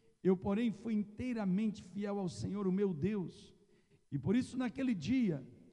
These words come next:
olha a promessa: Moisés me jurou, 'Certamente, a terra em que você pisou será uma herança perpétua para você e para os seus descendentes, porquanto você foi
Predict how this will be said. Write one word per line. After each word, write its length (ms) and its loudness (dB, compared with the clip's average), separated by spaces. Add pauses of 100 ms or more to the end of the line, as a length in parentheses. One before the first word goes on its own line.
olha 160 -4
a 20 -8
promessa: 560 -4 (440)
Moisés 760 2
me 160 2
jurou, 420 2 (480)
'Certamente, 880 4 (280)
a 100 -2
terra 340 4
em 80 4
que 120 -6
você 280 2
pisou 460 0
será 560 -2
uma 220 0
herança 340 0
perpétua 600 -4
para 160 -4
você 520 -2 (480)
e 80 -2
para 220 0
os 140 -2
seus 200 2
descendentes, 840 -4 (1040)
porquanto 640 4 (360)
você 360 0
foi 460 -2